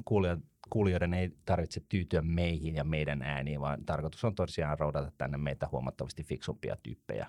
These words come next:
ö, kuuntelemaan asioista liittyen talouden tekemiseen tai tekijöihin. Ja, tota, noin, niin, uusi jakso, ö, joka keskiviikko, eiks niin? Noin neljäkymmentä minsaa,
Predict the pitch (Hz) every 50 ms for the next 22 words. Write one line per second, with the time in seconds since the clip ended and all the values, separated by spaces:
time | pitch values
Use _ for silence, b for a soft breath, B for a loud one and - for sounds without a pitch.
0 | - _ _ - - - - 85 69 62 62 - - 62 - - - - - 85
1 | 73 - 76 71 60 62 60 53 - - - - - _ _ _ - _ _ _
2 | _ _ _ - 87 82 - - 69 62 - - 76 69 71 65 - - _ -
3 | - - - 95 95 - - 67 - 52 55 53 - - - - - - 50 50
4 | - - - - - - - - - _ _ _ _ _ _ - - 58 50 -
5 | - - 62 - - - - - - - - 65 - - - _ _ _ _ _
6 | _ _ _ - - - B B B B B B B B B B B B B B
7 | - 113 117 - - _ - 117 117 117 113 110 110 113 110 110 110 110 - -
8 | 170 190 175 113 131 143 156 147 - - 143 127 - - - _ _ _ _ _
9 | - - 110 107 107 104 104 98 101 110 123 123 139 139 - 110 95 90 - -
10 | - - 147 139 139 - 131 117 117 117 113 107 - - 117 - - - _ _
11 | _ _ _ _ _ _ - 95 95 - 127 123 120 113 107 104 104 - _ _
12 | _ _ _ b b b b b b b b b b b b b b b b -
13 | - 120 117 117 117 110 104 107 101 104 101 101 98 90 80 98 92 87 87